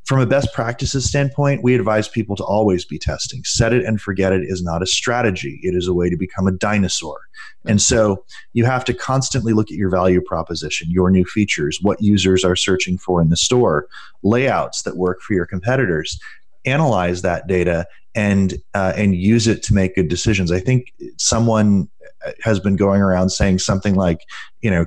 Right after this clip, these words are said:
c-, consume voraciously a huge amount of data, you know, all the time. Don't worry about what data it is, just consume data.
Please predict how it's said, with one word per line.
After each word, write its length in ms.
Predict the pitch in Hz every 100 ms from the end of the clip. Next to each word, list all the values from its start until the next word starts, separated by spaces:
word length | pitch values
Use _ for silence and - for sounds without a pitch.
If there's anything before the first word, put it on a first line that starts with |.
| -
c-, 80 | - -
consume 580 | 107 101 - 117 113 95
voraciously 760 | 95 92 101 101 98 - 92
a 80 | 87
huge 260 | 87 98 92
amount 260 | 90 92
of 100 | 87
data, 300 | 87 87 92
you 120 | 85
know, 80 | 85
all 120 | 85
the 80 | 92
time. 300 | - 85 95
Don't 180 | 90 92
worry 200 | 92 90
about 240 | 90 82
what 180 | 87 73
data 240 | 90 90 76
it 160 | 85
is, 240 | 82 98 -
just 220 | - -
consume 400 | 92 - - 80
data. 340 | 85 80 87